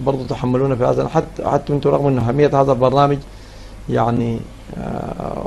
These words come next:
وقناة زي جون الناس كانوا بي-، يشوفوها إنها قناة رياضية وكذا، تم بهذه البرامج، لكن مثل هذه ال-، يعني، يعني، آه، ممكن ناخذ نموذج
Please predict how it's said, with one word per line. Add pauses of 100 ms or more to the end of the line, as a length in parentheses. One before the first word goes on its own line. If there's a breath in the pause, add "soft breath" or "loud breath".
(160)
وقناة
زي
جون
الناس
كانوا
بي-، (840 loud breath)
يشوفوها
إنها
قناة
رياضية
وكذا،
تم
بهذه
البرامج،
لكن
مثل
هذه
ال-،
يعني،
يعني، (300)
آه، (200)
ممكن
ناخذ
نموذج